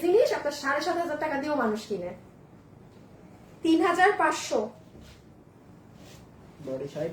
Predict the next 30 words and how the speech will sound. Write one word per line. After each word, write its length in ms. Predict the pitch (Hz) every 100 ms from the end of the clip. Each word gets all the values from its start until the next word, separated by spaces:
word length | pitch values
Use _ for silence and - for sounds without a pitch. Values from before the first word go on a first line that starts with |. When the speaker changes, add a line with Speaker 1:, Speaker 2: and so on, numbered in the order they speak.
| 147
Speaker 2:
লম্বা 200 | 131 135
ফর্টি 140 | - 226
সেভেন। 120 | 233
Speaker 1:
বডি 200 | 277 330 -
ষাট, 160 | 349 349
লম্বা 220 | 302 294 320
ফর্টি 220 | 285 269 262
সেভেন। 280 | 226 196 196 220 - - - - - - 254
এটা 140 | 311 311
যার 180 | 302 294 294
ফ্যামিলিতে 480 | 330 330 339 349 370 359 349
হলুদ 280 | 359 359 359 349
আছে, 200 | - 381 440 359
একদম 200 | 262 330 294
অরিজিনালটা 480 | 302 320 330 349 339
পড়তে 220 | 320 320 330
চাচ্ছেন, 360 | 320 - 381 440 466
এটা 120 | 247 233
নিয়ে 160 | 220 208
নেন। 140 | 208 226 - - - - - -
এই 220 | 269 330 349
যে 80 | 311
দেখেন, 340 | 269 247 294 233 - -
এটার 260 | 247 285
ওড়না 420 | 262 254 240 226 214 - - - - -
পুরোটা 380 | 339 370 381 359
ওই 80 | 339
যে 100 | 320
সিকোয়েন্স 540 | - 320 - 330 330 330
করা, 320 | 285 220 208